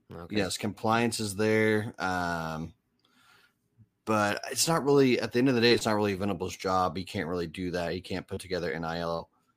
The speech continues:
Speaker 2: um, as much as fans want him to do. Um, that's going to have to be, uh, like, part of the collectives, right? So we talked
Speaker 1: Yep.
Speaker 2: about, there's probably, like, three collectives that are probably seriously putting something together for N I L for Oklahoma.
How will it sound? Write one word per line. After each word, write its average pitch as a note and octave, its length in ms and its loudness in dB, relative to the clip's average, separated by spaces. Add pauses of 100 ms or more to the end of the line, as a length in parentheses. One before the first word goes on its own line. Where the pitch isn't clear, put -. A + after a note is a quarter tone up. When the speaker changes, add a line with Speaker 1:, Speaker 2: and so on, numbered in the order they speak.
(140)
Speaker 2:
um, F2+ 300 -2
as F#2 120 -4
much G2+ 200 0
as F#2 100 -4
fans F#2 420 -4
want F#2+ 300 0
him G#2 200 -2
to - 120 -8
do. A2 400 0 (380)
Um, E2+ 320 -6
that's G2+ 320 0
going G2+ 240 0
to G2 80 -6
have F#2 140 -4
to G2+ 100 -6
be, F#2 640 -2
uh, - 80 -10 (100)
like, - 160 -8 (300)
part A2 160 4
of F#2+ 80 0
the F2 80 -4
collectives, - 720 -6
right? F2+ 320 -2
So - 160 -4
we F#2 100 -2
talked G2+ 200 0
Speaker 1:
Yep. F2 60 -8
Speaker 2:
about, F#2 200 0
there's F#2 120 -4
probably, C3 180 4
like, G2 160 -2 (800)
three B2+ 460 4
collectives C3+ 580 4
that A#2+ 120 4
are A2+ 120 6
probably A#2 580 0
seriously A#2 800 0
putting A2 340 -2
something G#2+ 400 -2
together G2 360 0
for - 180 -4
N G2 80 -2
I F#2+ 200 0
L F#2+ 180 0
for F#2 160 -4
Oklahoma. F2+ 640 -4